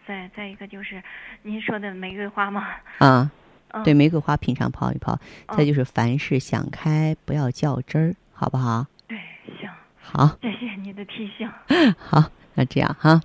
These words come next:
Speaker 1: 嗯，好。
Speaker 2: 嗯，好。呃，有什么问题呢？走进普康好女人专营店，找你信赖的顾问，好吗？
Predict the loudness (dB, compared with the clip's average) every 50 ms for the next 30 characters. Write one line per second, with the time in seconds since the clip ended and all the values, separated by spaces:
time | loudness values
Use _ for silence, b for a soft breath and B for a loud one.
0 | 0 _ _ -14 -12 -12 -14 -14 -6 0 2 2 2 2 0 _ _ -2 0 0
1 | B B B B B B B -2 0 2 4 4 2 2 2 2 2 2 2 2
2 | 2 2 4 4 4 4 4 2 2 2 0 -2 -2 0 0 2 0 2 2 2
3 | 2 2 2 0 0 2 2 2 2 2 2 2 2 0 0 -4 _ -2 0 2
4 | 2 2 2 0 -2 -4 -4 -2 0 0 0 0 0 -2 -2 0 0 2 4 4
5 | 4 4 2 _ _ _ _ _ -2 2 4 4 4 2